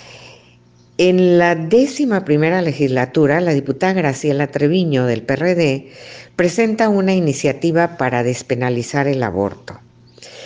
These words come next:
Esto provocó movilizaciones, se forma el Grupo Plural de Mujeres por el Derecho a Decidir, con mujeres de distintos partidos,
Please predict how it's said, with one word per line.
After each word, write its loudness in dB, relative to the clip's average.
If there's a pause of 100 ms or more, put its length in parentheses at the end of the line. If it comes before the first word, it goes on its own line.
(160)
Esto 0
provocó 0
movilizaciones, 0
se -4
forma 0
el 0
Grupo 0
Plural 0
de -2
Mujeres -2
por -6
el -2
Derecho -4
a 0
Decidir, 0 (540)
con 4
mujeres 0
de 2
distintos -2
partidos, -4